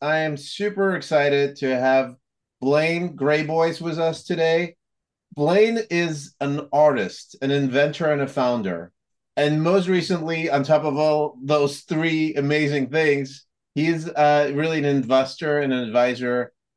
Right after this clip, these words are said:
to many other companies. And so we're very excited to have Blaine here to share a perspective of what does it mean to take something that's really creative, um,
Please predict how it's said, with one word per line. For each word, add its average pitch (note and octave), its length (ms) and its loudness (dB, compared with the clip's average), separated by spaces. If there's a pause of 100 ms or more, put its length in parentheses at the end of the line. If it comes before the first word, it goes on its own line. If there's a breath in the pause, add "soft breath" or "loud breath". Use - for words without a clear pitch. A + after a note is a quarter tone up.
(120)
to C3 220 2
many B2+ 280 0
other A#2 220 0
companies. G#2+ 580 -6
And A2+ 120 -10
so C3+ 140 0
we're C3+ 200 2
very D#3 360 0
excited C#3 460 -2
to C3 120 -2
have A#2+ 300 2
Blaine C#3 480 -2
here B2+ 400 -2 (320)
to D#3 80 -8
share G#3+ 300 2
a - 80 -4
perspective F3 840 -2 (440)
of D3 160 -2
what E3 80 0
does G#3+ 160 2
it G3+ 180 -4
mean C#3 540 0
to C#3 140 -8
take C3 420 -2
something B2+ 420 -4
that's A#2+ 220 -6
really C3+ 220 -2
creative, C#3+ 840 -2 (560)
um, B2 560 4